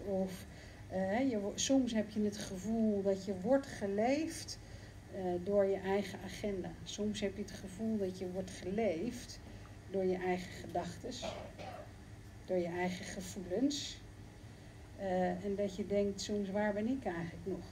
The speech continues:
Nou, dat is die held. Die held die op zoek gaat,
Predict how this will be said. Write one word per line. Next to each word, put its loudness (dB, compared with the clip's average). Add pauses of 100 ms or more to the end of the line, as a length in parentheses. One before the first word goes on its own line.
Nou, -6
dat 2
is -4
die 4
held. 2 (1300)
Die 0
held 4
die 0
op -4
zoek -2
gaat, 2